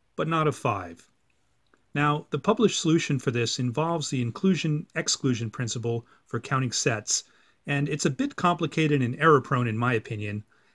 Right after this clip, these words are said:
and I'll include a link to that solution in the description section, but, uh, I tend to do these types of problems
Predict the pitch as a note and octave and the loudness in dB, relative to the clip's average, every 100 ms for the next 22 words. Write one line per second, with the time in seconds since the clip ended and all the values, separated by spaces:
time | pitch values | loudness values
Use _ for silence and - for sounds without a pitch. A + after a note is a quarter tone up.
0 | _ C3+ C#3 C3+ C#3 D3 C#3+ A3+ G3+ C3+ | _ -6 -2 0 2 2 2 2 4 4
1 | D3 - C3 C3 B2 - B2+ A#2+ C3+ B2 | 2 2 2 2 0 0 0 0 -2 -2
2 | A2+ A2 - F3+ - B2+ C3 A2 - A#2 | -2 -4 -2 -2 0 -4 -2 -4 -4 -6
3 | A2+ _ - _ _ C3 B2 - C3 D#3 | -6 _ -20 _ _ -2 -2 -2 0 4
4 | G#3 A3 D#3 C#3 D3 C#3+ C3+ - C#3+ C3+ | 4 6 4 4 4 4 2 2 2 0
5 | - C#3 C3+ C3 B2 | 0 0 0 0 -2